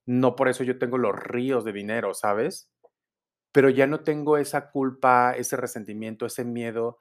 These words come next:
de que si yo tengo más dinero, alguien va a tener menos. O que m-, mi capacidad de producir dinero está limitada.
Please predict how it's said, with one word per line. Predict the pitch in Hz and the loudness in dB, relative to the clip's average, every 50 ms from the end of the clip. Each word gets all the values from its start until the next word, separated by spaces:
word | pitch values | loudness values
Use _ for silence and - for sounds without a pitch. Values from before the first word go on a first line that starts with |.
| _ _ _ _ _ | _ _ _ _ _
de | - 127 120 - | -6 -6 -6 -4
que | - - | -6 -6
si | - 131 113 | -6 -6 -4
yo | 117 135 135 | -4 -4 -2
tengo | - 156 147 143 151 147 | -2 -4 -4 -2 -4 -4
más | 143 139 139 135 | -2 -2 -4 -4
dinero, | 135 139 139 135 135 139 131 | -4 -6 -6 -4 -4 -2 -2
alguien | 127 135 135 135 135 131 | -2 -2 -2 -2 -4 -4
va | 131 | -6
a | 131 | -6
tener | 135 127 127 127 117 120 | -6 -6 -4 -4 -4 -4
menos. | 123 123 127 117 98 - - - - _ _ _ _ _ _ _ _ _ _ _ _ _ _ _ _ _ _ _ _ _ _ _ _ _ _ _ _ _ _ | -6 -6 -6 -6 -10 -12 -16 -20 -20 _ _ _ _ _ _ _ _ _ _ _ _ _ _ _ _ _ _ _ _ _ _ _ _ _ _ _ _ _ _
O | 120 127 127 - | -4 -4 -4 -4
que | - 131 123 120 120 117 117 117 113 110 123 - _ _ _ _ _ _ _ | -2 -2 0 0 0 -2 -2 -4 -4 -6 -8 -14 _ _ _ _ _ _ _
m-, | 135 135 131 _ | -20 -20 -20 _
mi | - 135 135 135 135 131 127 123 127 | -10 -8 -6 -4 -2 -2 -4 -4 -2
capacidad | - 123 120 - 123 - - 123 | -2 -2 0 0 -2 0 2 2
de | 123 131 | 2 2
producir | 127 - 139 120 - 127 113 117 | 0 -2 -6 -6 -6 -8 -8 -8
dinero | 120 123 123 117 113 117 | -8 -6 -6 -6 -6 -6
está | - - 117 113 | -6 -6 -6 -6
limitada. | 117 117 110 104 - _ 113 113 113 104 95 - - _ | -6 -6 -8 -10 -6 _ -2 0 0 0 -4 -6 -10 _